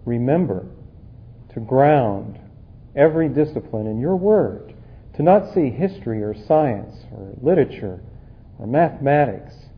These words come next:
as somehow in compartments outside of Your Word, but as resting on Your Word. And then help us to not only do that in the classroom, but to live a life where You are present, where You are in our minds at all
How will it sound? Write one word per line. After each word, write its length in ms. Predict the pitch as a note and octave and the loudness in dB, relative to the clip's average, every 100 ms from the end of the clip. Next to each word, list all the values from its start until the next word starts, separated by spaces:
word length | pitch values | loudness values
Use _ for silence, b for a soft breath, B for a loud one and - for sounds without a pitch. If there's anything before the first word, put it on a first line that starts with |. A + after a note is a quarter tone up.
| b b b - | b b b -14
as 120 | - - | -8 2
somehow 680 | A3+ F3+ E3 E3 D3+ B2+ - | 4 4 2 4 4 2 0
in 180 | D3 D3+ | -4 -2
compartments 720 | C3+ C#3+ - F#3 C#3+ B2+ B2 | -6 -2 6 6 6 -2 2
outside 680 | C#3+ D3 D3 - C#3+ C#3 A2 | 4 4 0 -2 0 0 -2
of 140 | G#2 | -6
Your 160 | A#2+ C3 | -4 -2
Word, 560 | A#2 B2+ A2+ E2+ - - - - B B B - - | 0 0 0 -4 -14 -20 -20 -20 B B B -20 -6
but 120 | C#3+ | 0
as 140 | D3 B2 | 2 2
resting 500 | C3+ F3 F3+ C3 A#2 | 4 4 2 -2 2
on 280 | A#2+ D3+ B2+ | 2 2 0
Your 160 | G#2 | -4
Word. 440 | F#2+ F#2+ F2+ - - - - - - - - - - - - | -8 -10 -12 -18 -20 -20 -20 -20 -20 -20 -20 -20 -20 -20 -12
And 100 | B2 | -4
then 140 | C#3+ C#3+ | -2 -2
help 320 | D#3+ E3 - | 4 4 4
us 140 | A2 - - | -2 -6 -12
to 200 | A2+ G2+ - B B B | -10 -10 -12 B B B
not 160 | C3+ D3+ | 0 2
only 220 | C#3 A#2 | 2 0
do 180 | A#2 C3+ | -2 0
that 180 | B2 A2+ | 0 -2
in 80 | G#2+ | -6
the 80 | |
classroom, 580 | G#2 A#2 G#2+ G#2+ - G#2+ | -6 -4 -4 -4 -8 -10
but 160 | G#2 G#2 | -10 -8
to 80 | C3 | -2
live 220 | F3 E3+ | 2 4
a 80 | A#2+ | 4
life 340 | A#2 A2 G2+ - - - b b - | 4 2 -2 -10 -20 -20 b b -10
where 160 | B2 A#2+ | -4 -2
You 160 | F3 | 4
are 100 | C3+ | 4
present, 420 | G#2+ - C3 B2+ - - | 2 2 0 0 -10 -8
where 140 | A#2+ | -6
You 200 | B2 F3+ | 0 2
are 160 | D3+ B2+ | 4 2
in 80 | B2 | 0
our 120 | G#2+ | -2
minds 360 | A2 A#2+ A2+ | 0 0 -2
at 80 | G#2 | -4
all 260 | G2+ F#2+ | -4 -6